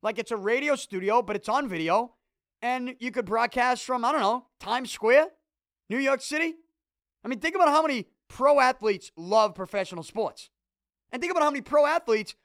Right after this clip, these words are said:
all year round are in New York because their teams are playing in New York.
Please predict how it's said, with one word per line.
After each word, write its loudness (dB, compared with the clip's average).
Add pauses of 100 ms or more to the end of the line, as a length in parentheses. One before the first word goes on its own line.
(440)
all 4
year 0
round 4 (520)
are 2
in -2
New 0
York 0
because -6
their -6
teams -6
are -2
playing 2
in -2
New -6
York. -12